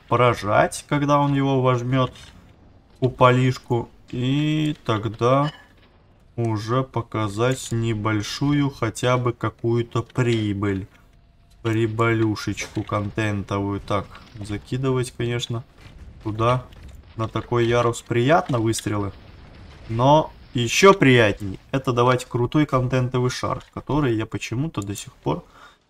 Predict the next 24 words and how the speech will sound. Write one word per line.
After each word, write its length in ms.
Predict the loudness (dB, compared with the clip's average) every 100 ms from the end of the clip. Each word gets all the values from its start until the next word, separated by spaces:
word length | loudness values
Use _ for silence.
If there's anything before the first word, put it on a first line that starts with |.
| _
ни 280 | -4 2 6
разу 480 | 6 6 4 4 0
в 60 | 0
этой 220 | 0 -2
катке 360 | -2 -4 -2 -2
не 120 | 0
дал. 240 | -2 -4 0
Опа, 380 | 0 0 -8 -6
а 140 | -4
вот 220 | -2 -2 -2
и 40 |
титанчик 580 | -4 -4 -2 -2 -6 -12
прожимает 600 | -6 -4 -2 0 0 0
куполочек. 960 | -2 0 2 2 2 -2 -4 -4 -4 -8 _ -20 -20 _ _ _
Хорошо. 1120 | 0 2 0 -4 -6 -2 -2 -2 0 0 -2 -6 -20 -20 _ -2
Противничек 880 | 0 0 -2 0 0 -2 -6 -8 0
подкатывает 960 | 2 2 2 4 4 4 -2 -2 -4
к 80 | -6
точке. 540 | -2 0 0 -4 -8
Хорошо. 1040 | -4 -2 0 0 0 -4 -6 -6 -4 -4 -4
Контролинг. 880 | 2 2 2 -2 -2 0 -2 -4 -6
Четыре 460 | -6 -2 0 0
танка 440 | 2 2 2 0 -2
есть. 640 | -2 -2 0 2 0 -4